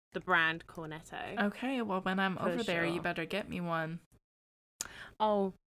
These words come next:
Speaker 1: bestie, you know it.
Speaker 2: <laughs> Thank you. That makes me so happy.
Speaker 1: <laughs> Well, it won't be too long before you come visit with the way America's going.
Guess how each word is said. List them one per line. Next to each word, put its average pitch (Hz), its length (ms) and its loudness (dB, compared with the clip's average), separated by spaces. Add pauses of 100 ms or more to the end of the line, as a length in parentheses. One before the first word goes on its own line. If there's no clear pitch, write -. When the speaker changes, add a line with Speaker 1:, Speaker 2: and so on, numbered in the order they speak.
Speaker 1:
bestie, 240 640 -4 (180)
you 214 220 -4
know 170 300 2
it. 156 260 -2 (380)
Speaker 2:
<laughs> - 1200 -4
Thank 190 200 -4
you. 165 60 0
That 156 140 0
makes 175 240 -6
me 185 60 -4
so 160 200 -2
happy. - 520 -6 (1040)
Speaker 1:
<laughs> 208 120 -8 (1200)
Well, 190 200 8
it - 20 6
won't 202 220 2
be 233 160 2
too 269 320 4
long 185 240 2
before 175 320 -4
you 165 120 -2
come 165 240 -2
visit 170 380 -4
with 165 140 -8
the - 40 -8
way 165 220 -4
America's 165 460 -4
going. 165 360 -2